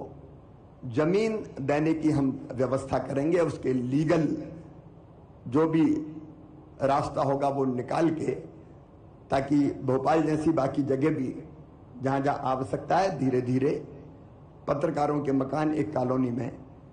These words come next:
बनाने की व्यवस्था की जा सके। और एक बात और मैं कह दूं अंत में, फिर हम लोग अनौपचारिक चर्चा करेंगे, मिलेंगे, कि इस चुनाव के बाद भी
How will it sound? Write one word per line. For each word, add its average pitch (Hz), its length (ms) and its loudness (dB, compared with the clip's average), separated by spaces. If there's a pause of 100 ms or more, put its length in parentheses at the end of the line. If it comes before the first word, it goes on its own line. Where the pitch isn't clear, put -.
(300)
बनाने 139 440 2
की - 140 -2
व्यवस्था 127 440 0
की 131 160 -2
जा 135 180 0
सके। - 320 0 (1000)
और 151 260 2
एक 180 180 4
बात 175 220 2
और 190 200 4
मैं 196 120 0
कह 165 180 2
दूं 147 240 0
अंत 135 240 2
में, 127 300 0 (220)
फिर 143 220 0
हम 139 140 2
लोग 147 180 2
अनौपचारिक 135 520 0
चर्चा 139 340 -2
करेंगे, 147 380 0
मिलेंगे, 127 460 0 (1160)
कि 160 680 2 (960)
इस 160 220 2
चुनाव 170 380 2
के 202 100 2
बाद 170 260 4
भी 131 160 -2